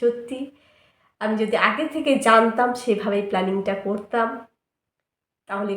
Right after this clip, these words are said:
কাছের মানুষটার সাথে, কাছের দাদাটার সাথে দেখা হতো, দেখা হতো, মন ভরে দেখতাম। অনেক দিনের শখ ছিল, ইচ্ছা ছিল, ভিডিও যার দেখি, যাকে এত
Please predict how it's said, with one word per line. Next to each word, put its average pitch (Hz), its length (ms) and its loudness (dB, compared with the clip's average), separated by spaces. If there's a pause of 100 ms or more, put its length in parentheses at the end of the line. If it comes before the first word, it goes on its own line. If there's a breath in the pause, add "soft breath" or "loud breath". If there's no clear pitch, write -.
কাছের 220 320 0
মানুষটার 208 440 0
সাথে, 214 220 0 (120)
কাছের 196 380 -4
দাদাটার 180 420 -4
সাথে 180 200 -6 (140)
দেখা 185 280 0 (100)
হতো, 180 240 -4 (1300)
দেখা 220 340 0
হতো, 226 180 2 (100)
মন 214 120 4 (120)
ভরে 214 220 2 (500)
দেখতাম। 208 360 -2 (640 loud breath)
অনেক 214 140 2 (100)
দিনের 202 280 0
শখ 185 140 0 (120)
ছিল, 202 140 -4 (120)
ইচ্ছা 190 200 -4 (100)
ছিল, 196 160 -2 (920)
ভিডিও 262 340 0 (120)
যার 233 160 6 (100)
দেখি, 220 260 -2 (100)
যাকে 214 260 2
এত 208 100 0